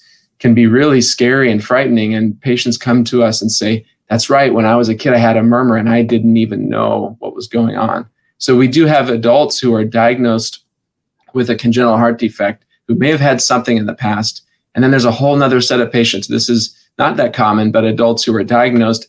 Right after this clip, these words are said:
as adults. They never had any problems in their entire history. And then they show up with a symptom. We do an ultrasound of the heart,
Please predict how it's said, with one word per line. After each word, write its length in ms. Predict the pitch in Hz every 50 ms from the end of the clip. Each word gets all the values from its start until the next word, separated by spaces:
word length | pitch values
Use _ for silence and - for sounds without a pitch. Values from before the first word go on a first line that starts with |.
| _
as 260 | 117 113 110 113 113 - -
adults. 580 | - 104 107 98 104 95 92 - - - - - _ _ _ _ _ -
They 80 | - 113
never 280 | 113 117 120 120 131
had 160 | 123 123 117
any 160 | 117 120 143 143
problems 340 | 139 - 123 117 117 117
in 80 | 110 110
their 100 | 107 104
entire 400 | 101 95 - - 113 117 120 120
history. 520 | 117 120 113 107 - - - - - 113 - _ _ _ _ _ _
And 120 | - 120 113
then 100 | 107 110
they 320 | 110 110 110 104 101 - _ _ _
show 260 | - - - 131 127
up 160 | 123 123 120 -
with 160 | 120 120 120
a 60 | 127
symptom. 640 | - - - 120 110 110 - 117 107 104 110 110 110 _ _ _ _
We 100 | - -
do 140 | 110 117 113
an 60 | 110
ultrasound 540 | 110 113 120 120 - 117 - - 117 117 117
of 60 | 113
the 140 | 110 110 107
heart, 340 | 110 110 110 110 107 -